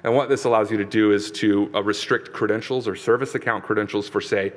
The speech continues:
U A A to, uh, one particular project and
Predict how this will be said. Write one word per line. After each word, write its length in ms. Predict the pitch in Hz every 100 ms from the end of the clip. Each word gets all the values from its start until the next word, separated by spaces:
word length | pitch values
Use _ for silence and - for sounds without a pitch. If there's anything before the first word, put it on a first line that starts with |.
| - - -
U 220 | 107 110
A 160 | 107 104
A 280 | 107 131 135 - - - -
to, 320 | 123 104 98
uh, 420 | 104 98 98 95 95
one 260 | 110 113 117
particular 480 | 120 - 101 104 95
project 580 | 120 117 113 110 - - - -
and 160 | 104